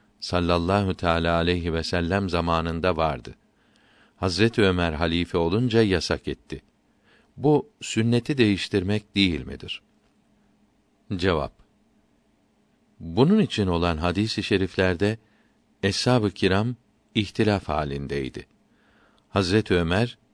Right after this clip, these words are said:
ihtilafa son verdi. İcma hasıl oldu. Hazret Ömer'in Resulullah'ın halifesi olduğu buradan da anlaşılmaktadır. Müt'a nikahının haram edildiğini bildiren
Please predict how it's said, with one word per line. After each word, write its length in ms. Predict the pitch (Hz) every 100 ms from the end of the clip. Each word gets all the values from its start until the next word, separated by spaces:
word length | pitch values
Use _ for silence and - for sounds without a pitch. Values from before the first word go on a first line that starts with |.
| _ -
ihtilafa 640 | 110 98 110 98 92 113
son 320 | 104 95 85 69
verdi. 400 | 69 65 60 - _ _ _ _ _ _
İcma 580 | 107 95 90 101 92 73
hasıl 400 | 76 73 - 73
oldu. 320 | 67 65 58 - _ _ _ _ _ - _
Hazret 400 | 95 87 110 139
Ömer'in 520 | 117 98 98 98 95 - _ _ _
Resulullah'ın 880 | 82 92 - 101 95 90 95 98 127
halifesi 580 | 101 90 90 - 87 -
olduğu 500 | 90 87 95 101 127 _ _ _ -
buradan 580 | 82 139 110 87 85 73
da 120 | 71
anlaşılmaktadır. 1000 | 69 71 - 90 73 65 - 71 60 - _ _ _ _ _ _ _ _
Müt'a 440 | 92 107 - 151
nikahının 760 | 160 123 - 104 98 101 98 92
haram 460 | 65 87 98 139 113
edildiğini 580 | 92 95 85 90 87
bildiren 460 | 85 78 85 87